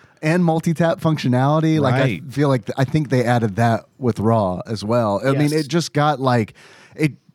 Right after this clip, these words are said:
Speaker 1: over short periods of time, they didn't just update the roster.
Speaker 2: Right.
Speaker 1: They went the extra mile, which is like
Speaker 2: We're talking about a period of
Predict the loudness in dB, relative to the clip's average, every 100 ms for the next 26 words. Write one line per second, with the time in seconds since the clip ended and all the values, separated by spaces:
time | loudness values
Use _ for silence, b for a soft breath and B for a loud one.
0 | b b b -2 0 -2 0 0 0 -2
1 | -2 0 2 2 0 0 0 2 2 0
2 | -2 -2 -2 0 0 0 0 -2 0 -2
3 | -2 0 2 2 0 0 2 2 0 -2
4 | -4 -6 -2 0 0 -6 -2 0 2 2
5 | 2 0 -4 -2 -2 0 0 2 2 2
6 | 2 0 0 -2 0 0 0 -2 -4 -4
7 | -2 -2 0 0 0 -2 0 2 2 0
8 | -4